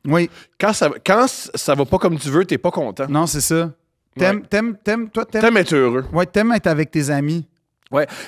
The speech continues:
Speaker 2: T'aimes être avec tes amis, mais t'aimes aussi le temps seul.
Speaker 1: Ouais, c'est ça. Tu sais, t'es quelqu'un de contraste.
Speaker 2: Ouais.
Speaker 1: Ça, ça, c'est
Speaker 2: Ouais.
Speaker 1: ce que, c'est, c'est, c'est ces petites affaires.
Speaker 2: Tu sais, t'aimes l'argent, mais aussi avoir du temps pour toi. T'es, t'es carriériste, mais aussi, euh, la famille, c'est important.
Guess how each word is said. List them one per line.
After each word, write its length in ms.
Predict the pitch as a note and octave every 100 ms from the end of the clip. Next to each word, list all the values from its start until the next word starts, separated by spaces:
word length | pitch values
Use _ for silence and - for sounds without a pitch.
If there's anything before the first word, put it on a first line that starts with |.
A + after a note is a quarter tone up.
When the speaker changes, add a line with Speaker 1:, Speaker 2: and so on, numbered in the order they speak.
| -
Speaker 2:
T'aimes 140 | B3+
être 80 | B3+
avec 100 | A3+
tes 160 | G#3 E3
amis, 300 | D3+ E3+ C#4+
mais 120 | D3+
t'aimes 180 | C3 D#3
aussi 280 | D3 G3 F#3+
le 160 | D3+ C#3
temps 220 | C3+ B2+
seul. 380 | A#2 C#3 C#3 A#2 - _ _ -
Speaker 1:
Ouais, 200 | D3+ - _ _ _
c'est 140 | - C#3
ça. 300 | D#3+ D#3+ C#3+ _ _
Tu 80 | -
sais, 40 | D#3
t'es 120 | E3+
quelqu'un 320 | D#3 C3+ D#3+
de 180 | D#3+ D3
contraste. 680 | - C3 - D3+ C#3 - -
Speaker 2:
Ouais. 200 | C#3+ C#3+ - _ _ _ _ _
Speaker 1:
Ça, 200 | - G3
ça, 160 | - A3
c'est 120 | C3
Speaker 2:
Ouais. 60 |
Speaker 1:
ce 60 | C3
que, 240 | E3 D#3
c'est, 160 | A#2+ C#3+
c'est, 320 | - D3+ D3
c'est 180 | C3 D3+
ces 120 | C#3
petites 260 | C#3 - -
affaires. 260 | - A3+
Speaker 2:
Tu 60 | G#3+
sais, 60 | -
t'aimes 200 | G#3 G#3+
l'argent, 540 | G3 D#3 D3+ C#3+ F3+ - - _
mais 140 | C#3+
aussi 280 | D3 D3 -
avoir 160 | D3+ C#3+
du 120 | -
temps 160 | C#3 B2
pour 180 | C3
toi. 200 | - B2+ C3 - _ _ _ _ _ _ _ _ _ _ _ _ _ _ - A#2+
T'es, 140 | G#2+ B2 _ -
t'es 100 | -
carriériste, 840 | - D#3 D#3 C3+ C#3 A#3 - - - _ -
mais 260 | C3 C3+
aussi, 380 | C3+ B2 - D#3+
euh, 60 | C3+
la 100 | B2
famille, 260 | B2+ C3+
c'est 100 | B2+
important. 300 | A2+ G#2 -